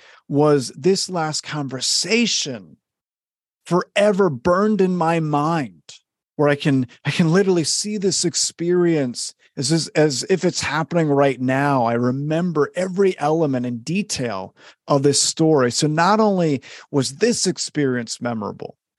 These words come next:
but the months leading up to his passing, we had dozens of conversations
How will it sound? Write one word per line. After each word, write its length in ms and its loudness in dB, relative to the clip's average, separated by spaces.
but 180 2
the 100 4
months 580 2
leading 300 0
up 140 -2
to 140 -6
his 180 -4
passing, 580 -2
we 160 0
had 140 2
dozens 420 -2
of 80 -6
conversations 1300 -4